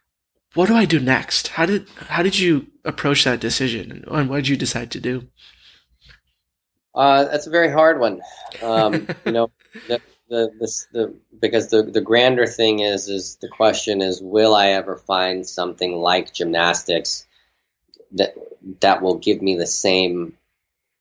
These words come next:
Speaker 2: everything without, like, the, the body pain? The only th-, I would still be doing a gy-, I would still be doing gymnastics if my body physically could,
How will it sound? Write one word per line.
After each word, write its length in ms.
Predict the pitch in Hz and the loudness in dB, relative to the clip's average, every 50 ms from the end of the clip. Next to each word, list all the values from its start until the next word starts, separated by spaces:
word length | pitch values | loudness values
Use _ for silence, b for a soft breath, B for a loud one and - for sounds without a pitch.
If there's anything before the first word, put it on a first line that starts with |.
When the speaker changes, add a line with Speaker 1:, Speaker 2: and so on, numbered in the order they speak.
| _ - | _ 0
Speaker 2:
everything 640 | 101 101 98 101 95 - - 82 78 76 76 76 - | 2 2 4 2 2 2 0 -4 -4 -4 -4 -6 -4
without, 440 | 95 87 87 90 87 85 82 - 92 | -2 0 2 4 4 2 2 0 -2
like, 280 | 87 82 80 - _ _ _ _ _ - - - _ - | -2 -2 -2 -4 _ _ _ _ _ -20 -20 -20 _ -18
the, 200 | 87 85 - - _ | -12 -12 -12 -12 _
the 120 | 87 87 85 | -6 -6 -2
body 380 | - 95 98 95 90 87 85 | 2 2 2 4 2 0 -2
pain? 480 | - - 90 85 78 78 78 78 78 _ _ _ - | -4 -6 -8 -8 -8 -8 -12 -14 -18 _ _ _ -6
The 120 | 95 - - | -4 -2 0
only 260 | 113 120 120 113 110 | 0 2 2 2 2
th-, 180 | - - - 170 | 0 -4 -6 -2
I 140 | 113 123 123 | 0 2 2
would 180 | 127 120 - - | 2 0 -2 -4
still 280 | - _ - 131 127 | -10 _ 0 0 2
be 120 | 113 127 123 | 2 0 -2
doing 360 | - 120 131 135 - 127 123 - | 0 0 0 0 0 -2 -2 -2
a 80 | 113 | -4
gy-, 200 | 101 - - - - | -6 -6 -10 -6 -2
I 120 | 117 120 | -2 -2
would 120 | 120 117 120 | -2 -2 -4
still 180 | - 131 120 107 | -2 -2 0 0
be 80 | 110 | 0
doing 260 | 107 110 110 104 98 | 0 0 0 0 -2
gymnastics 600 | 87 92 90 92 95 95 - - 87 - - - - | -4 -4 -2 0 0 0 -2 -4 -10 -10 -10 -10 -10
if 160 | 90 85 - | -10 -10 -6
my 400 | 85 82 82 82 82 80 78 - _ _ _ _ _ _ _ _ _ _ _ _ | -4 -2 0 0 0 0 -2 -6 _ _ _ _ _ _ _ _ _ _ _ _
body 380 | _ - 92 90 90 87 87 85 | _ 0 2 2 4 2 0 -2
physically 500 | - - 87 85 - 87 - - 80 78 | -2 -2 -2 -2 -2 -4 -6 -6 -12 -12
could, 420 | - - - 101 82 71 - | -10 -6 -2 -2 -2 -2 -2